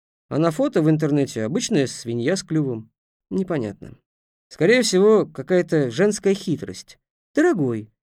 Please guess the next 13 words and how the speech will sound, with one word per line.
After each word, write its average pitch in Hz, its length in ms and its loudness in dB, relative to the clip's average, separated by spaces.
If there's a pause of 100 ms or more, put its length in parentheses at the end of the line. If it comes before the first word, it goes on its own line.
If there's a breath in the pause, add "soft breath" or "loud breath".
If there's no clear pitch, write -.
(260)
прости, 170 560 -2 (140)
бежала 269 380 4
домой, 185 340 4
повстречала 214 540 0
Боуту. 202 560 4 (360 soft breath)
К - 60 -10
утру 359 240 4
на 254 140 6
силу 247 260 2
вырвалась, 208 480 2
ты 294 120 -4
же 302 100 0
знаешь, 339 420 0